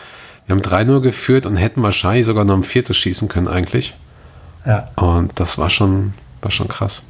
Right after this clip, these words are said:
Speaker 1: Es war so unheimlich laut im Stadion. Also ich hab ja schon einige Spiele miterlebt, aber so laut, boah, das war schon, weiß nicht, wie du das
Speaker 2: Ja.
Speaker 1: empfunden hast. War's, war's heftiger als, äh, das Real Mad-, äh,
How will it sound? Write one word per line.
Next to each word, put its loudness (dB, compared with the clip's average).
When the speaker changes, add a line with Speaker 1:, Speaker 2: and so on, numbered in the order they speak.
Speaker 1:
Es -10
war -4
so -2
unheimlich 2
laut 2
im -4
Stadion. -4
Also 4
ich 2
hab 0
ja 4
schon 0
einige 2
Spiele 0
miterlebt, -2
aber 0
so 2
laut, -2
boah, -10
das -10
war -2
schon, -2
weiß -2
nicht, -2
wie 0
du -2
das 2
Speaker 2:
Ja. 0
Speaker 1:
empfunden -2
hast. -4
War's, 0
war's 0
heftiger 2
als, -2
äh, 0
das -2
Real 2
Mad-, 0
äh, 0